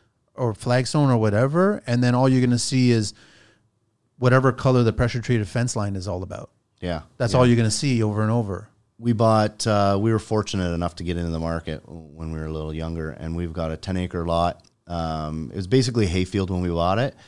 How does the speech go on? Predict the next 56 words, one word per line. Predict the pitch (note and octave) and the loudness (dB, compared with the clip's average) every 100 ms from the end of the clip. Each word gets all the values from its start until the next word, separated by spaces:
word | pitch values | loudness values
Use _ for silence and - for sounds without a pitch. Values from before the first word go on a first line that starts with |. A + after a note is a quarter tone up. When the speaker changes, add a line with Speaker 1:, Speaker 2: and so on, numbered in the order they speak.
| B2+ | -10
Speaker 1:
Mm-hmm. | A#2 A2+ | -8 -8
Speaker 2:
And | F#2+ F#2+ F2+ | -4 -2 -2
first | A2 G2 | -2 -2
thing | G#2 | 0
I | F#2+ | 0
did | F#2 F#2 | 0 0
was, | F2+ D#2+ | -2 -2
uh, | F2 E2 E2 | -2 -2 -2
I | |
bought | E2+ E2+ | -2 -4
a | |
twenty | - F2+ | -4 -6
ton | F2+ F#2 | -4 -4
excavator, | E2+ - - D#2+ D#2 F#2 F#2+ | -4 -6 -8 -6 -6 -6 -8
a, | E2 - | -8 -4
a | G2+ | -2
relic. | G2+ F2+ G2+ - - - F2+ | 0 2 0 -4 -14 -14 -8
And, | F2 F2 | -4 -2
uh, | F2 E2+ | -2 -4
it | D#2+ | -4
took | A2 | -4
me | |
three | G#2 A2+ G#2 | -2 -2 0
years. | G2+ G2 | 0 0
I | |
dug | F2 F#2 | -2 -4
a | |
pond. | D#2+ G2 F2+ F#2 G2 F#2+ | -2 0 0 0 -4 -6
I | F2 | -6
got | F2+ | -6
about | F2 F#2 | -4 -2
an | F#2 | 0
acre | G2+ G2+ | 0 0
worth | G#2 G2 F#2+ | -2 -2 -4
of | |
water. | F2 F2+ F#2+ G#2+ C#3 - - - - | 0 2 4 2 -4 -8 -20 -20 -20
Speaker 1:
Wow. | |
Speaker 2:
Uh, | A2 G2 F2+ E2+ E2+ E2+ | -12 -4 -2 0 -2 -4
oh | - | -4
yeah, | G#2 E2 | -4 -4
stocked. | - E2+ E2+ - | -4 -4 -6 -8
I | D#2+ | -10
got | D2 _ | -12 _
five | - E2 | -12 -10
pound | E2+ E2 | -8 -10
largemouth | D#2 D#2 D2+ | -10 -10 -12
now. | E2+ E2 D#2 | -10 -10 -4
But | G2+ G2+ | -2 0
I'm, | A2+ A2+ | 0 2
Speaker 1:
Wow. | G#2+ G#2+ G#2 | 4 2 2
Speaker 2:
uh, | |
I'm | G#2 A#2 | 0 0
about | A#2+ A#2+ | 2 0
a | |
hundred | G#2+ A2+ A2+ A#2 | 0 -2 0 0
and, | G#2 G2+ G2 | -2 -2 -2